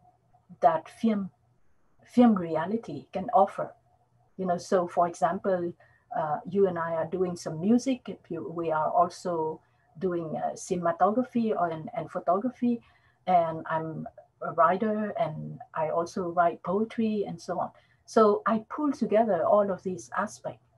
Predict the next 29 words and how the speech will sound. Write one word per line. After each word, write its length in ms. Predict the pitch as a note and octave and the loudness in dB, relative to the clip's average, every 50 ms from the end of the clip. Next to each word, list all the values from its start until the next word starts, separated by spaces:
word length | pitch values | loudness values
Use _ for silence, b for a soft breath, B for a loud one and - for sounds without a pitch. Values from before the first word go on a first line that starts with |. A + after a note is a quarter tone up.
| _ _ _ _ _ _ _ _ | _ _ _ _ _ _ _ _
And 460 | - G3 F#3+ F#3 F3+ F3+ F#3 F3+ F3+ E3+ _ _ _ _ _ _ _ _ _ _ _ _ _ _ _ _ _ _ _ | -4 0 4 4 4 4 2 -4 -8 -10 _ _ _ _ _ _ _ _ _ _ _ _ _ _ _ _ _ _ _
each 300 | - C#4 D4+ - - - | 0 0 0 0 -4 0
one 220 | C4+ B3 B3+ A#3+ A#3 | 2 4 4 4 4
of 120 | F#3+ D3+ | 2 0
us, 380 | C#3 C3 C#3 D#3 - - - - | -2 -4 -4 -6 -10 -16 -10 -8
you 80 | F3+ | -6
know, 180 | F3+ F3 F3 F3 | -4 -4 -4 -2
in 180 | F#3+ F#3+ F3+ | -2 -2 -2
a 60 | F#3 E3+ | -2 0
way, 400 | F3 F#3+ G3 G3+ G3 G3 F#3+ - _ _ | 0 2 2 2 0 -2 -4 -8 _ _
offer, 440 | G#3 A#3 A#3+ - - B3 A#3 G#3+ G3 - | 4 4 4 2 -2 -2 -2 -2 -2 -4
has 200 | G3+ F#3+ F#3+ - | -4 -6 -6 -6
something 480 | - - A#3+ B3 B3 C4 A#3 A3 G3 | 0 2 2 2 4 4 2 2 2
different 420 | F3 A3+ A#3 - - - - - - _ _ _ _ _ _ _ _ _ _ | 0 -2 -2 -2 -6 -10 -10 -10 -12 _ _ _ _ _ _ _ _ _ _
to 400 | - F3+ F3 E3+ E3 D#3+ - - _ - | -4 -2 -2 -2 -2 -4 -8 -12 _ 4
offer 520 | - D3+ D3+ - - G3+ F#3 F#3 F3+ F3+ _ _ _ _ _ - | 4 4 4 2 -4 -2 -2 -2 -4 -6 _ _ _ _ _ -12
and 80 | - | -6
to 80 | - F3+ | -6 -4
contribute 580 | E3+ - A#3 C4+ C4+ - A3+ F3+ F3+ D#3+ - - _ | 2 2 2 2 2 -2 -4 -4 -4 -6 -6 -10 _
to 80 | - G3 | -10 -10
cinema. 500 | F#3 - - G#3+ A#3 B3+ G3 D3 - - _ _ _ _ _ _ _ _ _ - - _ _ _ | -6 -2 -2 0 0 0 -2 -4 -8 -12 _ _ _ _ _ _ _ _ _ -20 -20 _ _ _
And 180 | G3 F#3+ F3+ | -4 -2 2
this 280 | - B3+ C#4 C4+ - - | 2 2 2 2 -2 2
is 280 | C4+ B3 A3+ A3 - - - | 2 2 2 2 -2 -4 0
what, 220 | G3+ G3 F#3+ - _ - - - - - | 0 0 0 -2 _ -12 -12 -12 -4 0
um, 420 | F3+ F3 E3+ E3 D#3+ D#3 D#3 E3 - _ _ _ _ _ | 0 0 2 0 -4 -6 -10 -12 -14 _ _ _ _ _
is 180 | A3+ G3 - - | -4 -4 -2 2
most 280 | A3 A3+ A#3+ A#3+ - - | 2 2 2 2 0 -6
important, 560 | - F#3+ F3+ - - A3 A#3 - - E3+ | -6 -6 -6 -4 -2 -2 -2 -2 -6 -14